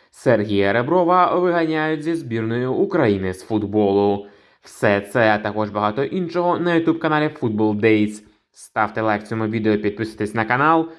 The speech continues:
та поїхали дивитися новий випуск разом. Іменитий клуб спробує підписати двох зірок збірної України. Італійський Наполі планує потужне підсилення у літнє трансферне вікно. За інформацією видання Jet Football News Italy, у Наполі цього літа буде потужний трансферний бюджет,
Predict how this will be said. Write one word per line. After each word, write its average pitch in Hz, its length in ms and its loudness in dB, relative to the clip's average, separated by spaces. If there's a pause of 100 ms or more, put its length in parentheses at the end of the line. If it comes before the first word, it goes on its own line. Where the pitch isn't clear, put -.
(180)
та 170 100 -2
поїхали 156 480 0
дивитися 143 680 2
новий 160 360 0
випуск 104 520 0
разом. 101 640 -2 (880)
Іменитий 120 480 4
клуб 202 300 4
спробує 175 380 0
підписати 170 540 -2
двох 135 360 2
зірок 131 320 2
збірної 101 400 0
України. 104 680 0 (200)
Італійський 104 500 -2
Наполі 170 400 0
планує 165 300 0
потужне 139 440 -2
підсилення 127 560 -2
у 120 40 0
літнє 107 220 0
трансферне 101 460 -2
вікно. 101 440 0 (280)
За 113 60 -2
інформацією 107 520 0
видання 107 340 2
Jet 104 280 -2
Football 113 400 -2
News 120 300 -6
Italy, 185 240 2
у 190 160 -2
Наполі 160 360 0
цього 151 240 0
літа 135 200 -4
буде 135 220 -4
потужний 123 500 -2
трансферний 101 440 -2
бюджет, 107 480 0